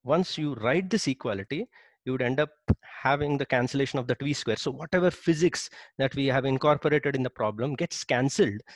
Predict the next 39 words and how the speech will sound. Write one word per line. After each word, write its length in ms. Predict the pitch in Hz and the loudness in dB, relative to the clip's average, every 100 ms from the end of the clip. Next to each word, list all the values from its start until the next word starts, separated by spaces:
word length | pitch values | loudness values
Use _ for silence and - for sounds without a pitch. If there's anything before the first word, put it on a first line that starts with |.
| - - | -20 -2
in 100 | 127 | 0
the 100 | 127 | 2
last 340 | 113 110 110 | 2 0 -2
step 220 | - 120 - | -4 -4 -2
of 160 | 107 - | -6 -6
our 200 | 123 - _ | -6 -6 _
calculation. 600 | - 104 107 95 98 117 | -4 -4 -4 -8 -6 -6
So 120 | 117 120 | -4 -2
leaving 320 | 127 135 123 | 0 0 0
behind 280 | 113 123 120 | 0 0 0
the 60 | |
math 260 | 127 135 - | 2 0 0
variables. 560 | 120 110 95 - - - - - - | -2 -2 -6 -10 -14 -16 -20 -20 -18
So 360 | - 127 120 127 - _ - | -4 -2 -2 -6 -20 _ -2
that 200 | 127 - | 0 2
V 120 | 151 | 0
square, 320 | 170 - 156 143 | 0 2 2 4
when 180 | 143 | 2
you 180 | 143 135 _ - - | 0 -2 _ -18 -8
actually 320 | 123 - 139 | -4 -2 -2
cancel 380 | - 123 - 143 | 0 -2 0 -4
it 120 | - | -2
off, 260 | 104 170 - _ _ | -4 -4 -12 _ _
you'd 140 | 123 120 | -2 0
end 160 | 123 | 2
up 100 | 147 | 0
having 360 | 131 113 160 135 | 2 -2 -2 -2
one 200 | 117 131 | -2 -2
by 180 | 143 139 | 2 2
r 240 | 135 165 - | 2 0 -4
for 120 | 123 | -8
the 120 | 113 | -8
first 380 | - 123 123 - | -6 -6 -6 -6
one 200 | 110 202 _ 131 | -6 -6 _ -12
is 160 | 123 | -8
equal 260 | 170 139 101 151 | -6 -4 -4 -4
to 140 | 254 _ _ _ | -8 _ _ _
sine 440 | - - 131 120 143 | -20 -8 -4 -2 -4
square 340 | - 156 143 | -6 -2 -2